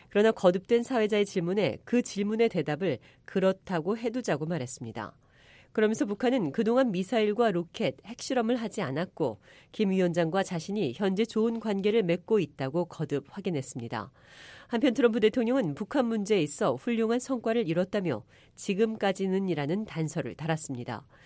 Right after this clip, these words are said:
이어 모든 것이 마무리될 때까지 항상 지금까지라면서 현재 협상이 진행 중이라는 점을 강조했습니다. 특히 트럼프 대통령은 취임 전까지만 해도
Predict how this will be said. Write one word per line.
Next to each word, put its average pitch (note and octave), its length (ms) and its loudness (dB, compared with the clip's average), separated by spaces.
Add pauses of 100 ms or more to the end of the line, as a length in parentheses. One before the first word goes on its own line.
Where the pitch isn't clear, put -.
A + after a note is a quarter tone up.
(420)
이어 A3 140 4
모든 A#3 340 2
것이 B3+ 200 4
마무리될 G3+ 540 2
때까지 D#3+ 540 0
항상 F#3 480 -4
지금까지라면서 F3 1200 -2 (260)
현재 G#3 420 0
협상이 G#3 520 -2
진행 A3 460 0
중이라는 F3 460 0
점을 D3 300 -2
강조했습니다. B2 880 -6 (580)
특히 A3+ 160 0
트럼프 A#3 320 2
대통령은 G3+ 580 0
취임 C#4 320 -2
전까지만 G#3+ 680 -2
해도 E3+ 320 -2